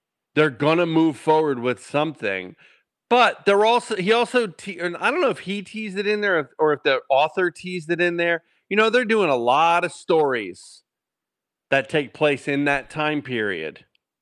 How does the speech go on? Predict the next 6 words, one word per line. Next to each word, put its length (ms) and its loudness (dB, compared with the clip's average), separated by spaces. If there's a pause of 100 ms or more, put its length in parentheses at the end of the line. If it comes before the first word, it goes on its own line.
(420)
You 100 0
know, 360 2 (480)
m-, 200 -6
although 320 4
Mandalorian 720 2
is 140 -4